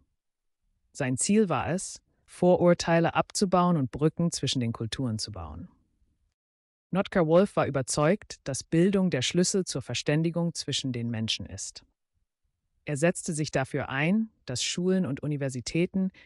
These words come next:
den interreligiösen Dialog in ihre Lehrpläne integrieren und Schülerinnen und Schüler dazu ermutigen,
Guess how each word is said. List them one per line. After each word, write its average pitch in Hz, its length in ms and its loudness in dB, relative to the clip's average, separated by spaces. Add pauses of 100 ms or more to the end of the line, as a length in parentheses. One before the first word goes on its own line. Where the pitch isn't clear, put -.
den 135 100 -6
interreligiösen 147 960 0
Dialog 131 640 -2
in 139 100 -6
ihre 123 220 -6
Lehrpläne 139 600 -2
integrieren 151 800 -4 (600)
und 139 180 -6
Schülerinnen 208 600 2
und - 160 -4
Schüler 190 400 2
dazu 139 300 -4
ermutigen, 180 800 -2